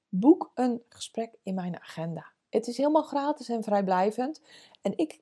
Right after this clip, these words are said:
duik samen met jou in jouw situatie. En sowieso ga ik je een volgende stap geven waarmee je direct aan de slag kan. Dus worstel jij met bepaalde issues,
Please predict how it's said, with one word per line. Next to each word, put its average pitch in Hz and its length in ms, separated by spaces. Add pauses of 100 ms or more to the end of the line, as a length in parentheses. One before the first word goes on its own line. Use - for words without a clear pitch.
(140)
duik 240 400
samen 311 640
met 233 220
jou 226 320 (180)
in 339 220
jouw 285 160
situatie. 202 880 (500)
En 226 260
sowieso 233 1040 (340)
ga 262 360
ik 233 240
je - 200
een 190 100
volgende 185 360
stap - 300
geven 180 400
waarmee 180 300
je 165 60
direct 175 420
aan 180 100
de 165 60
slag - 320
kan. 151 120 (1040)
Dus 208 400 (320)
worstel 285 520
jij 269 400 (300)
met 247 340
bepaalde 277 480
issues, 190 680